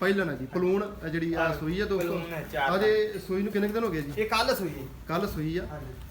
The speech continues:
Speaker 1: ਤੇ ਮਗਰ ਕੱਟੀ ਆ ਗਈ ਇਹਦੇ ਜੀ?
Speaker 2: ਮਗਰ ਕੱਟਾ ਹੈ।
Speaker 1: ਮਗਰ ਕੱਟਾ ਮੇਲ ਕਾਫ ਆ ਦੋਸਤੋ। ਆਰਡਰ ਦੀ ਕੁਆਲਿਟੀ ਵੇਖੋ, ਬਹੁਤ
Speaker 2: ਅੱਗੇ ਪਿੱਛੇ
Speaker 1: ਖੂਬਸੂਰਤ।
Speaker 2: ਵੇਖੋ ਆਰਡਰ।
Speaker 1: ਲੈ ਕੇ ਜਾਓਗੇ ਯਾਦ ਰੱਖੋਗੇ ਦੋਸਤੋ, ਕਿਉਂਕਿ ਕੁਆਲਿਟੀ ਜਿਹੜੀ ਹੈਗੀ ਆ ਉਹ ਮੈਟਰ ਕਰਦੀ ਆ।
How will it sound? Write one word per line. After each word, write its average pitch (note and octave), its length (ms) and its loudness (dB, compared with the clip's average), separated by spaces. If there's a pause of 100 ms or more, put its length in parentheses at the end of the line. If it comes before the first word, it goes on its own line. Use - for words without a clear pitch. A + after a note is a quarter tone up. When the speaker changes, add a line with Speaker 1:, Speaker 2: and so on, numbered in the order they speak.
Speaker 1:
ਤੇ F3+ 120 4
ਮਗਰ F3 260 2
ਕੱਟੀ A3 300 0
ਆ A#3 60 4
ਗਈ A#3 120 0
ਇਹਦੇ B3 120 -2
ਜੀ? F#3 60 0
Speaker 2:
ਮਗਰ G3+ 180 0
ਕੱਟਾ D#3 260 -4
ਹੈ। - 180 -8 (200)
Speaker 1:
ਮਗਰ E3+ 220 0
ਕੱਟਾ E3+ 300 -2
ਮੇਲ E3+ 260 2
ਕਾਫ F3 280 0
ਆ F#3+ 40 2
ਦੋਸਤੋ। F#3+ 440 -2 (260)
ਆਰਡਰ F3+ 200 0
ਦੀ G3 100 0
ਕੁਆਲਿਟੀ F3+ 380 0
ਵੇਖੋ, G3 260 0
ਬਹੁਤ A#3+ 420 -2
Speaker 2:
ਅੱਗੇ G3+ 120 0
ਪਿੱਛੇ F#3+ 200 0
Speaker 1:
ਖੂਬਸੂਰਤ। F#3+ 300 -2
Speaker 2:
ਵੇਖੋ D#3+ 300 -4
ਆਰਡਰ। D#3 180 -2
Speaker 1:
ਲੈ E3 140 4
ਕੇ G3 120 0
ਜਾਓਗੇ G3+ 280 2
ਯਾਦ E3+ 260 2
ਰੱਖੋਗੇ F3+ 320 -2
ਦੋਸਤੋ, F#3 260 0
ਕਿਉਂਕਿ F#3 300 -2
ਕੁਆਲਿਟੀ E3+ 400 0
ਜਿਹੜੀ F3 260 2
ਹੈਗੀ D#3+ 240 0
ਆ D#3 100 -4 (140)
ਉਹ F#3 80 2
ਮੈਟਰ F3 280 0
ਕਰਦੀ D#3 380 -2
ਆ। F#3+ 60 -4